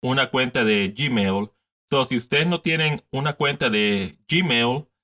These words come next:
lo que tienen que hacer es crear su cuenta de Gmail first y después, ah, poner, ah, poner la cuenta de Gmail aquí para que YouTube los de-, para que YouTube los deje abrir una cuenta. So, si ustedes tienen una cuenta de email con Yahoo, con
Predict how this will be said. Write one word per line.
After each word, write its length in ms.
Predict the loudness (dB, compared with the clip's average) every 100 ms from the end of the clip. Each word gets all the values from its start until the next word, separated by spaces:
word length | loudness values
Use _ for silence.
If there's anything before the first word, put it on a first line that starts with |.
| _ -4
lo 140 | -2
que 100 | 0
tienen 260 | 0 0 0
que 60 |
hacer 260 | -2 0 0
es 160 | -2
crear 300 | -2 0 0
su 120 | 0 -2
cuenta 400 | -2 0 0 0
de 400 | 2 0 -2 -4
Gmail 400 | -2 0 0 0
first 420 | 0 -2 -2 -6 _ _ _ _ _ _ _ _ _
y 120 | -2
después, 800 | 0 -2 -2 -2 0 0 -2 -8 _
ah, 400 | 0 2 2 -2 -2
poner, 1000 | 0 2 2 2 2 2 0 -2 -8 _
ah, 540 | -2 0 0 -2 -6 _ _ _ _ _ _
poner 280 | -2 0 2
la 120 | 0
cuenta 280 | 0 -2 0
de 60 | 0
Gmail 360 | 0 0 0
aquí 380 | 0 -2 -4 -8 _ _
para 240 | 2 2 2
que 100 | 0
YouTube 280 | 0 0 -2
los 100 | -2
de-, 120 | -6
para 260 | -2 -2 0
que 80 |
YouTube 240 | -2 0 -2
los 80 | 0
deje 160 | 0
abrir 160 | 0 0
una 180 | -2 -2
cuenta. 480 | -4 -2 -4 -6 _ _ -2
So, 80 | 0
si 80 |
ustedes 300 | 0 0 0
tienen 180 | 0 0
una 240 | 0 0 0
cuenta 380 | 0 2 -2
de 640 | 0 0 2 2 2 0 -4
email 600 | -2 2 2 2 2 0
con 420 | 2 2 2 0
Yahoo, 640 | 0 2 4 2 0 0 0
con 180 | -2